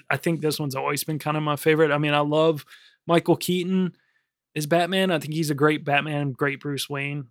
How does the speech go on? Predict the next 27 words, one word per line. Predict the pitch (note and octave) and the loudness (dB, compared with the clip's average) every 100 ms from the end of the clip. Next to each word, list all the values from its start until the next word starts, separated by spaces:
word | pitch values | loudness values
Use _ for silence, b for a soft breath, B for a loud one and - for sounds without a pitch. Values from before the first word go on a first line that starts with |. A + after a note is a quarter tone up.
| - | -8
Um, | C#3 C3 C3 B2+ - | -6 -6 -8 -12 0
there's, | D#3+ C#3+ - | 2 2 -2
it's | E3 C3+ | -4 -2
hard, | - D#3+ D#3+ | 2 4 4
I | C#3+ | 4
think, | C3 D3 B2+ | 0 -6 -6
a | C3 B2 | -6 -4
hard | D#3 D3+ | -2 -2
combination. | - C#3 C3+ C#3+ C#3+ - B2 A2+ _ - | -4 -6 -4 -6 -4 -4 -8 -16 _ -2
Uh, | C#3 C3 C3 | 2 2 0
like, | C#3 C3 | -4 0
we | F3 | 0
talked | G3 G3 - | 4 4 4
about | D3 C3 B2+ | 0 0 2
Batman | C#3 C3+ C3 | 2 2 -2
and | B2 | 2
Robin, | D3 C#3 | 2 2
and | C3+ | -2
I | C3 | -6
think | - D3 | -4 -4
George | - C#3+ C3 | -2 -2 -4
Clooney | - D3 C#3+ | -6 -6 -6
is | - | -4
kind | C#3+ D3+ | -2 -2
of | F3 | -2
an | E3 | -2
underrated | F3+ F3+ F3+ G3 | 0 2 2 2